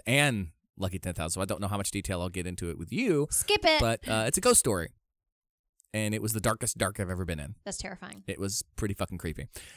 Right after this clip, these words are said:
Speaker 1: Um, but so there's something I obviously would like to show you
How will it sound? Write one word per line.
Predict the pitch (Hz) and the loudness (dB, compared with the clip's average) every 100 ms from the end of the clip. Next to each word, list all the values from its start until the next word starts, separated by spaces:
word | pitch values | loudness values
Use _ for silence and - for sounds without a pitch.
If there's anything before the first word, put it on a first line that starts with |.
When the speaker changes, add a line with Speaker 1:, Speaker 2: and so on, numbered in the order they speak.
| - | -6
Speaker 1:
Um, | - 135 131 127 127 - _ _ _ | 2 4 6 2 -2 -8 _ _ _
but | 156 | 8
so | - 254 214 | 10 10 8
there's | 190 190 | 4 6
something | - 294 226 190 | 4 4 0 0
I | 165 170 | 0 0
obviously | 170 170 170 165 | -2 -2 0 0
would | 156 | 0
like | 151 147 | 0 -2
to | 151 | -2
show | - 247 320 | -2 -2 -2
you | 262 85 82 120 | 0 0 -2 -4